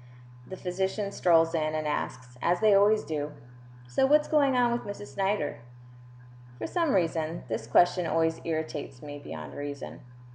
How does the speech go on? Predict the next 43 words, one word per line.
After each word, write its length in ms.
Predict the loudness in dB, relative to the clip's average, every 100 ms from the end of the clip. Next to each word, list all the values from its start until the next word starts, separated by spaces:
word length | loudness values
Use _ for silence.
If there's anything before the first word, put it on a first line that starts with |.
| -20 -20 -20 -4
I 100 | -2
get 180 | 4 6
a 60 | 8
vision 340 | 6 4 2
of 140 | 0 -2
the 80 |
physician 580 | -2 -2 -2 -2 -6 -6
just 220 | -6 -8
coming 340 | -6 -4 -2 -2
off 180 | -2 -2
the 60 |
golf 340 | 2 2 2 0
course 360 | -2 -2 -8 -20 -20 -20 -20 -8
and 160 | -2
wanting 280 | 2 2 2
me 100 | 0
to 80 | -2
put 400 | -6 0 0 0
the 60 |
pieces 360 | -2 -4 -4 -8
together 440 | -4 2 4 2
for 180 | -2 -4
him 240 | -4 -4 -6
or 40 |
her 340 | -2 -2 -4 -8 -18 -20 -20 -12
so 160 | -4 0
that 120 | 0
he 180 | 0 -2
or 80 |
she 300 | 0 0 0 0
can 240 | -4 -2
make 300 | -2 -4 -6 -10 -8
exorbitant 520 | -2 -2 0 -2 -4 -8 -8
amounts 380 | -2 -2 -2
of 80 | -6
money 380 | -4 -4 -6 -8
for 100 | -8
spending 340 | -4 -2 -2 -4
two 180 | -2 0
minutes 360 | 0 -4 -6
with 120 | -8
the 60 | -8
patient 480 | -4 -4 -4 -8